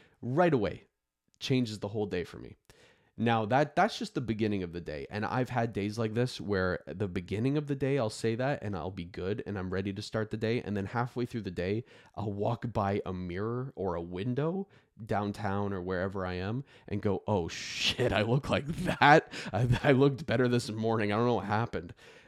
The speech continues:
And that's another comment that ultimately ruins my day again. It's just adding insult to injury, or it's shifting the way I viewed the day because I started positive and now it's negative for the rest of the day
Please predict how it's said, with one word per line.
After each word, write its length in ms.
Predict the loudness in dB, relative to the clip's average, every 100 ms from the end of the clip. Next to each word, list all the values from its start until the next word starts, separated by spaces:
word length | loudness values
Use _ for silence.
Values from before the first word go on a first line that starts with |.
| _
And 200 | -4 2
that's 200 | 2 4
another 380 | 2 2 0 0
comment 540 | -2 -2 0 0 -2 -6 -4
that 260 | -4 -4 _ _ 0
ultimately 540 | 0 0 0 2 0
ruins 420 | 0 2 2 0
my 100 | -2
day 280 | 0 0 0
again. 640 | 0 -2 -2 0 -2 -6 -18 _ _ _
It's 180 | -8 -4
just 200 | -4 -4 _ 0
adding 340 | 4 4 4
insult 400 | 2 0 0 -4 -4
to 140 | 0
injury, 380 | 0 2 0 0
or 320 | 2 4 4
it's 240 | 2 -6 -10
shifting 580 | -8 -4 -4 -2 -2 0
the 80 |
way 280 | -2 -2 0
I 80 | -2
viewed 300 | -2 -4 -2
the 80 | -4
day 200 | -4 -4
because 280 | -4 -6 -6
I 40 |
started 440 | -8 -8 -6 -6
positive 520 | 0 -2 0 -4 -4 -8 -20 -8
and 120 | -2
now 180 | 0 -2
it's 140 | -4
negative 440 | -2 -2 0 -2 -4
for 140 | -8
the 80 | -6
rest 240 | -6 -6
of 60 | -10
the 80 | -8
day 260 | -6 -8